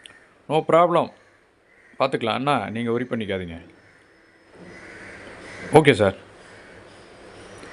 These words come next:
நீங்க கண்டினியூ பண்ணுங்க, உங்க விஷயத்தை கண்டினியூ பண்ணுங்க." "ஓகே, ஓகே சார், ஓகே சார்" என்று ஃபோனை வைக்க ராஜாங்கம் கேட்டார். "என்னாச்சுடா, ஏதாவது ப்ராப்ளமா?" "ஆமாப்பா,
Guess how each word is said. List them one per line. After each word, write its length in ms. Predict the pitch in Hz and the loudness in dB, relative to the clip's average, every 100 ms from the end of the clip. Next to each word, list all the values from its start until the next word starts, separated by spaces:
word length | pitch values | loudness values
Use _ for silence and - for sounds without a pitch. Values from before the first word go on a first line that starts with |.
| - - - | -18 -8 4
நீங்க 300 | 139 139 160 | 6 8 6
கண்டினியூ 200 | 185 185 | 6 4
பண்ணுங்க, 380 | 170 147 123 107 | 6 6 6 6
உங்க 180 | 117 | 8
விஷயத்தை 420 | 117 110 143 123 110 | 6 6 4 4 2
கண்டினியூ 260 | 104 101 | 2 -2
பண்ணுங்க." 300 | 98 87 80 - - - - - - - - | -2 -6 -8 -14 -20 -20 -20 -20 -20 -20 -2
"ஓகே, 180 | 147 147 | 4 6
ஓகே 220 | 147 131 | 6 4
சார், 200 | 104 98 | -2 -4
ஓகே 200 | 101 92 | -4 -6
சார்" 200 | 82 - - - - - - - - - - - | -12 -18 -20 -20 -20 -20 -20 -20 -20 -20 -20 -2
என்று 200 | 117 117 | 4 4
ஃபோனை 280 | 113 135 127 | 6 6 6
வைக்க 360 | 113 101 131 180 - - - - - - - - - - - - - - | 4 4 2 0 -8 -20 -20 -20 -20 -20 -20 -20 -20 -20 -20 -20 -4 6
ராஜாங்கம் 520 | 120 135 135 120 110 | 6 8 6 4 4
கேட்டார். 280 | 113 107 104 | 4 4 4
"என்னாச்சுடா, 440 | 147 160 131 127 | 4 4 6 6
ஏதாவது 200 | 117 123 | 6 6
ப்ராப்ளமா?" 480 | 123 131 120 107 165 - _ _ _ - - - - - - - - | 6 6 4 0 -2 -8 _ _ _ -20 -20 -20 -20 -20 -20 -6 2
"ஆமாப்பா, 640 | 131 143 117 110 104 | 4 4 6 4 4